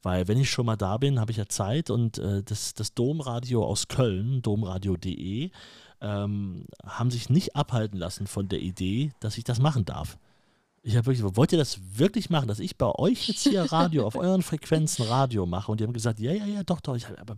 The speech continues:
wirklich, ich bin da nicht gut drin." Und die haben gesagt, "Doch, doch, doch, mach das unbedingt."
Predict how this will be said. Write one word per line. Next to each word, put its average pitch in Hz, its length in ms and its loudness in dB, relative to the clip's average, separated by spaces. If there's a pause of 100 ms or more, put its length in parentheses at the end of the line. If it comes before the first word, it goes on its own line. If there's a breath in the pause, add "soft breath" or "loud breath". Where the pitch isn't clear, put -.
wirklich, 120 420 -2
ich - 120 -16
bin 110 120 -2
da 92 140 -8
nicht 98 340 2
gut - 240 -8
drin." 127 140 0
Und - 400 -6
die - 20 4
haben 101 80 0
gesagt, 113 220 -2
"Doch, - 80 -2
doch, 185 180 -2
doch, 190 380 -4
mach 131 220 -4
das - 180 -12
unbedingt." 131 480 -8